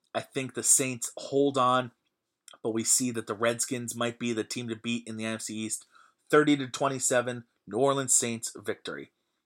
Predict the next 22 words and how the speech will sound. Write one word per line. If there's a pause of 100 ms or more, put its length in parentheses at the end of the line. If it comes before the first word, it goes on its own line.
(340)
All
right. (1200)
I
am
running
out
of
time
here. (440)
I,
uh,
have
taken
up
a
lot
of
time
today
talking
about
things.